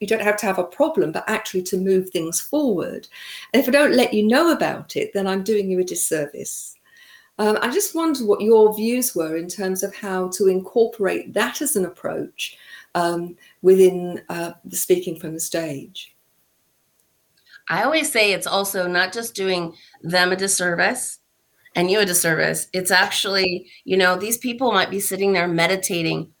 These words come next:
Speaker 2: praying for you to show up. Maybe you're at a bookstore and you're standing there and this person's looking for a speaking book, a book on speaking. And, and you're,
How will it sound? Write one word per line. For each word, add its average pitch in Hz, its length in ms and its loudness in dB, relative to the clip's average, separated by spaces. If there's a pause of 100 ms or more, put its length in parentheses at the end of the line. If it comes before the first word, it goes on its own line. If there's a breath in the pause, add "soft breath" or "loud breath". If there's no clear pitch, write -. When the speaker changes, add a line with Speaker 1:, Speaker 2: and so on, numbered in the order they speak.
Speaker 2:
praying 190 560 2
for 180 120 -10
you 165 120 -2
to 165 80 -4
show 160 320 2
up. - 320 0 (840 soft breath)
Maybe 202 240 2
you're 226 140 6
at 214 100 4
a - 20 -8
bookstore 208 440 2
and 185 100 2
you're 180 80 -2
standing 202 380 2
there 185 120 2
and 180 100 0
this 180 120 -4
person's 196 400 -2
looking 190 300 -4
for 185 380 2 (260 loud breath)
a 196 80 2
speaking 208 520 -2
book, - 280 -2
a - 60 -6
book 190 200 0
on 196 160 4
speaking. 175 580 -6 (380 loud breath)
And, 214 380 0 (100)
and 202 140 4
you're, 208 220 4